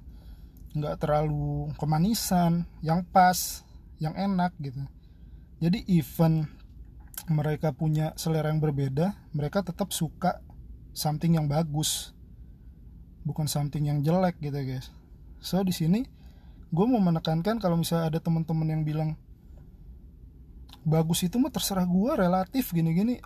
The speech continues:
Oke, memang relatif, tapi relatifnya kayak yang gue bilang tadi. Lu suka A, lu suka B,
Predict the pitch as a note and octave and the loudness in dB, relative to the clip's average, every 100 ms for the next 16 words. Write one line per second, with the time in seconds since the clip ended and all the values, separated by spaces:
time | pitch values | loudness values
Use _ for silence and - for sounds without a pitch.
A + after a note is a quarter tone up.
0 | F#3 F3 C#4+ A#3+ F#3+ F3+ F3+ B3 G#3+ D3+ | -6 -2 -2 0 2 4 4 2 2 4
1 | D#3 G3 E3 D#3+ - - E3+ C4 G#3 F3 | 2 2 -4 -4 -6 -6 -2 2 4 2
2 | F#3+ C4 C4 F#3 E3 D#3 D#3 D#3 - A#3 | 2 -2 2 2 4 2 2 2 2 2
3 | F3+ F#3 - - - - - - - - | 2 0 -4 -20 -20 -20 -20 -20 -18 -18
4 | - - - - - G#3+ A3+ - E3+ G3 | -18 -20 -18 -6 0 2 2 0 2 6
5 | A3+ G#3+ F3 E3 E3 D#3 G#3 | 6 4 0 -2 -2 0 0